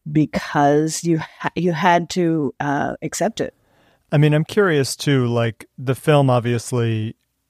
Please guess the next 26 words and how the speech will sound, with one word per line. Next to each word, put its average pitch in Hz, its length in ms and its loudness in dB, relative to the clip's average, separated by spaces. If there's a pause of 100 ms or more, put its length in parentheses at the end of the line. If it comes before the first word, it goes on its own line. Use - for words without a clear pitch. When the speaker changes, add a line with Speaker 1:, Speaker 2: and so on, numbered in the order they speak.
(120)
Speaker 2:
is, 123 440 2
is 120 160 -2
one 120 280 2
piece 120 300 -2
of 110 120 -2
all 110 180 0
this 107 580 -4
that 120 180 2
helps - 680 -2 (480)
people 123 340 2
perhaps 117 460 0
empathize 113 920 0
or 110 220 -4
hear 120 200 -2
stories 123 500 2
that 120 100 -4
they 113 100 0
might 120 180 0
not 117 140 -4
be 117 100 -2
exposed 117 520 -2
to 120 160 0
or 113 100 -2
something 117 360 -2
else. 117 340 0
But, 117 300 -2